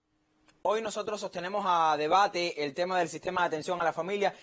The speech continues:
y nos quedamos con varias interrogantes. ¿Qué trabajo han hecho esos implementadores allí en la base,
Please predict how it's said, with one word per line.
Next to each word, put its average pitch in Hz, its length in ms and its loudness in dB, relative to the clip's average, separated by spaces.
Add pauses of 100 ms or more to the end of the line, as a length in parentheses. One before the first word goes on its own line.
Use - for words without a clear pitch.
(140)
y 160 80 -8
nos 160 100 -8
quedamos 180 320 2
con 170 180 -2
varias 175 460 2
interrogantes. 160 640 -2
¿Qué - 140 -2
trabajo 185 500 4 (220)
han 185 180 0
hecho 214 320 -2
esos 208 320 0
implementadores 175 760 2
allí 185 300 0
en 196 80 0
la 170 120 6
base, 175 440 2